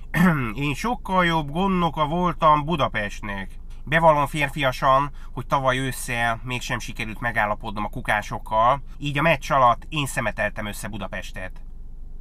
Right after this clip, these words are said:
A rendőrség persze semmit nem csinált, hogy megfékezze a rongáló és szemetelő szurkolókat.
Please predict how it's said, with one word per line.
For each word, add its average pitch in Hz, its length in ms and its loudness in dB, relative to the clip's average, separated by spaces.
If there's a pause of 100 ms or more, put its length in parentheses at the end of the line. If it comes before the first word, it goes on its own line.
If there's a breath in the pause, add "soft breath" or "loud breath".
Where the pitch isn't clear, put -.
(440 soft breath)
A 113 80 -2
rendőrség 247 600 2
persze 160 300 2
semmit 147 380 -2
nem 107 140 -2
csinált, 95 480 -6
hogy 101 120 -8
megfékezze 120 720 -2
a 101 120 -4
rongáló 139 580 0 (120)
és 104 120 -8
szemetelő 117 500 -2
szurkolókat. - 800 -10